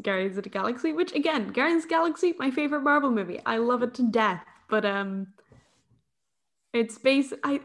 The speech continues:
I don't know. Maybe I'm just like, "That's cool, James Gunn, but what about something else?"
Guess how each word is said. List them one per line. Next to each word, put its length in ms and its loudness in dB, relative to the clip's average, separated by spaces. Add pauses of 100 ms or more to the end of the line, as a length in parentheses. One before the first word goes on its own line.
I 160 2
don't 160 4
know. 200 0
Maybe 240 6
I'm 180 2
just 220 2
like, 300 0
"That's 220 -2
cool, 300 4
James 320 -4
Gunn, 380 0
but 140 2
what 160 4
about 220 2
something 300 2
else?" 340 -4